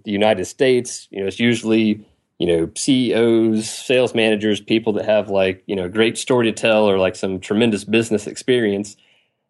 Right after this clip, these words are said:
Uh, you kinda go over there as a team, five to six people,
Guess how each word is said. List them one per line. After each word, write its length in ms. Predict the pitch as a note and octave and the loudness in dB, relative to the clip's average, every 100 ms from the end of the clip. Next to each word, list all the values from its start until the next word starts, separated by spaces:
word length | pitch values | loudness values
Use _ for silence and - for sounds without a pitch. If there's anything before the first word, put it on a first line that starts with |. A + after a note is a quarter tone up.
| - | -2
Uh, 60 | - | 0
you 120 | F2 | 2
kinda 180 | F#2 A2 | 2 0
go 120 | F#2+ A#2+ | 2 0
over 120 | A2+ | 2
there 160 | A2+ | 2
as 100 | A2+ | 0
a 40 | F#2+ | -2
team, 400 | - B2 A#2 A2+ | -2 2 2 2
five 280 | A2+ G#2+ G#2+ | 2 0 0
to 60 | |
six 260 | G2+ B2 - | -4 -8 -8
people, 720 | - A#2+ A#2 A2+ A2 A2 A2 | -4 -4 0 0 2 0 -2